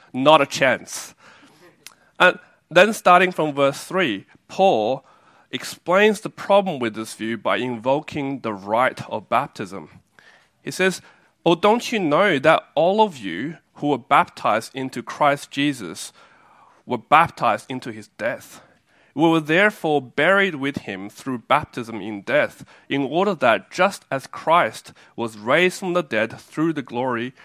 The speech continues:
of the Father, we too may live a new life." Firstly, by using "don't you know," Paul is appealing to their own experience. He's saying, "Don't you remember from your own baptisms?" Then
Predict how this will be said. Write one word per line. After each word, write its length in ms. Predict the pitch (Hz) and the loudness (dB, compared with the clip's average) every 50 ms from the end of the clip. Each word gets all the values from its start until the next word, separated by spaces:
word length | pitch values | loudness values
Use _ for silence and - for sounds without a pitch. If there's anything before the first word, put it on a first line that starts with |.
| - - - | -20 -16 -12
of 140 | - - - | -12 -12 -10
the 100 | - 104 | -10 -10
Father, 480 | - - 113 113 113 110 104 98 98 - _ _ _ - | -4 0 2 2 2 2 0 -4 -6 -6 _ _ _ -12
we 260 | 123 135 151 165 175 | -6 -2 -2 -2 -2
too 460 | 160 - - 180 170 143 101 87 78 - _ _ _ _ - | -4 -8 -6 -4 -4 -4 -4 -6 -10 -16 _ _ _ _ -10
may 180 | 113 113 117 | -8 -6 -4
live 280 | 113 113 113 113 107 110 | -4 -4 -6 -6 -6 -8
a 40 | 104 | -8
new 220 | 104 110 104 101 | -10 -10 -10 -10
life." 480 | 92 92 104 104 85 - - - - - _ _ _ _ _ _ _ _ _ _ _ _ _ _ _ _ _ _ - - | -6 -4 -4 -4 -4 -6 -10 -18 -20 -20 _ _ _ _ _ _ _ _ _ _ _ _ _ _ _ _ _ _ -20 -20
Firstly, 480 | - - - 180 180 170 - - 170 170 | -10 -2 2 2 2 2 0 -4 -4 -4
by 180 | 165 - 143 123 | 0 2 0 0
using 460 | 120 120 135 143 139 151 147 147 - _ - - - _ _ _ _ - | 0 0 -4 -4 -2 -4 -4 -6 -6 _ -18 -20 -20 _ _ _ _ 2
"don't 380 | 170 170 170 165 165 - - | 2 4 4 2 -2 -4 -6
you 120 | 156 139 123 | -6 -6 -6
know," 500 | 117 117 131 139 127 98 95 92 110 143 _ _ _ _ _ _ _ _ - | -4 -2 0 0 0 0 -4 -8 -10 -14 _ _ _ _ _ _ _ _ -4
Paul 300 | - 196 208 220 208 - | 0 2 4 4 4 2
is 200 | 131 139 127 - | 0 -4 -4 -6
appealing 720 | 113 - - - - - 175 175 185 185 185 180 180 180 | -12 -12 -12 -12 -6 -2 0 0 2 2 0 0 -2 -2
to 160 | - - 165 | -4 -6 -6
their 220 | 143 139 127 117 107 | -4 -2 -2 -2 -2
own 220 | 123 135 139 131 | -4 -4 -6 -6
experience. 920 | 113 - - - - - 131 147 165 156 107 71 52 - - - - - _ _ _ _ _ _ _ _ _ | -8 -10 -14 -18 -12 -8 -6 -4 -4 -4 -6 -8 -12 -16 -18 -18 -18 -20 _ _ _ _ _ _ _ _ _
He's 220 | - 175 180 165 | -4 -4 -2 0
saying, 340 | - 208 202 196 185 156 143 - | 0 2 2 2 0 -2 -4 -2
"Don't 340 | 202 202 208 226 214 - - | 0 0 0 0 -2 -4 -4
you 120 | 220 208 | -4 -2
remember 720 | 175 156 156 147 127 123 127 147 175 202 180 139 120 113 | -2 -2 -2 0 0 0 2 2 0 0 0 0 -2 -2
from 220 | 127 - - 151 139 | -2 -4 -6 -6 -4
your 220 | 123 123 - - - | -4 -4 -6 -6 -6
own 280 | 147 170 185 190 185 _ - | -4 -4 -4 -4 -4 _ 0
baptisms?" 760 | 160 160 - _ - - 123 113 107 98 76 65 - - _ _ _ _ _ _ _ _ _ _ _ _ _ _ _ _ _ _ - | 0 0 0 _ -10 -8 -8 -8 -8 -12 -14 -16 -20 -20 _ _ _ _ _ _ _ _ _ _ _ _ _ _ _ _ _ _ -2
Then 460 | - 170 196 170 113 110 143 185 | 2 4 4 4 4 0 -4 -6